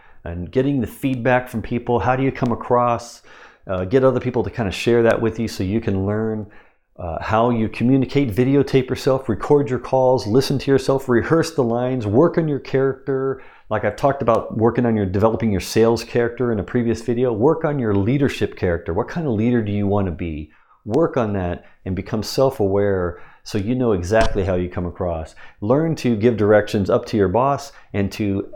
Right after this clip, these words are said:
uh, give support and serve down towards your team so they can be successful, and just flip it around like that.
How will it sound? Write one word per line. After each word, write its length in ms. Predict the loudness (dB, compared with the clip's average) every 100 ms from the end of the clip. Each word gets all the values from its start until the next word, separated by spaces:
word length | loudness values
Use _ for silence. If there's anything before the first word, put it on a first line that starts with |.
| -6
uh, 200 | -4 -2
give 240 | 2 2
support 680 | 2 -4 -2 2 4 4 0
and 120 | -4
serve 600 | -6 -2 2 2 0 -2 -10 _ _
down 380 | -2 0 0 -4
towards 420 | -4 0 2 2
your 120 | 0 -4
team 440 | -4 -2 0 -2
so 120 | -2
they 180 | 2 2
can 120 | 0
be 140 | -2 -4
successful, 840 | -6 -8 -4 -4 -6 -6 -6 -8 -14 _
and 120 | -6 -4
just 200 | -4 0
flip 260 | 0 2
it 60 | 0
around 280 | 0 0 -2
like 200 | -4 -6
that. 280 | -6 -6